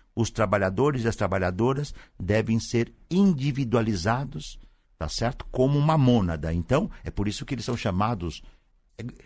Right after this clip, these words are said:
é, eu, é, é, é, é,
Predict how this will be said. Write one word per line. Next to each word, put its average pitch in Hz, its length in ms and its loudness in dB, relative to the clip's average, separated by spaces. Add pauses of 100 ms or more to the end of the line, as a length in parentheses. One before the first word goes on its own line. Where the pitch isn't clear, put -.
(180)
é, 107 180 -12 (100)
eu, 107 120 -4 (1160)
é, 113 80 -10
é, 92 400 -12 (600)
é, 110 300 -4
é, 120 220 -4